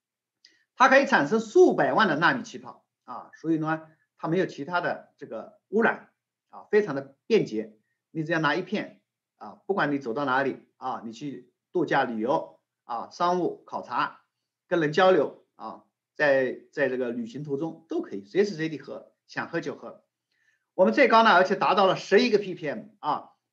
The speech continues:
因为我们是，呃，现制现喝。第二个呢，我们可以保存四个小时，因为我们有制氢、数氢、储氢的三大技术在这个里面，所以说呢，我们含量又高，又能把它保存下来。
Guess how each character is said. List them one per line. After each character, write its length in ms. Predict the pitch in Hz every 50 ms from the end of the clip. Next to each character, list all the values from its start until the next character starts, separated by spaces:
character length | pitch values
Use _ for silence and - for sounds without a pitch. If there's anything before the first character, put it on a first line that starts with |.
| _ -
因 160 | 208 240 285
为 140 | 339 359 349
我 120 | 294 196
们 200 | 165 180 196 214
是， 440 | 214 - 247 220 170 135 - - - _ _ _ _ _ _ _ _ _ -
呃， 240 | 147 143 139 135
现 500 | 135 - - 285 240 208 160 143 135 -
制 280 | - - 185 160 120 98
现 260 | - - 196 151 110
喝。 300 | - - - - - _ _ _ _ -
第 140 | 262 311 294
二 60 | 233
个 100 | 190 180
呢， 260 | 170 175 - - - _ _ _ _ _ -
我 80 | 135
们 100 | 175 220
可 80 | 214 220
以 60 | 233
保 180 | 226 214 - -
存 160 | - 156 160
四 140 | - - 110
个 80 | 143
小 160 | 104 - -
时， 240 | - _ - - _ _ _
因 100 | - 226
为 80 | 247 247
我 120 | 226 160
们 140 | 135 320 196
有 120 | 170 127
制 300 | 120 - - - 226 170
氢、 340 | - - 190 190 196 196 - _ _ _ _ _
数 260 | _ _ - 143 107 98
氢、 420 | - - 190 190 185 - - - _ _
储 220 | _ - - 123 107
氢 200 | - - 190 202
的 80 | 165
三 220 | - - 185 180 185
大 100 | 160 135
技 160 | - - 170
术 300 | 151 - 190 - - _ _ _ _ _ _ -
在 200 | - 233 190 185
这 80 | 190
个 80 | 180 151
里 100 | 131 113
面， 240 | 104 120 147 143 139
所 200 | - - 190 220
以 60 | 208
说 140 | 208 202 190
呢， 220 | 190 190 190 - - _ _ -
我 80 | -
们 140 | 175 226 220
含 180 | - - 220 302
量 140 | 294 240
又 120 | 208 170 131
高， 420 | - 156 160 160 - - - - -
又 120 | 220 208
能 140 | 160 147 151
把 100 | 135 113
它 120 | - 139
保 160 | - - 107
存 160 | 95 - 113 113
下 140 | 147 135
来。 180 | 110 92 -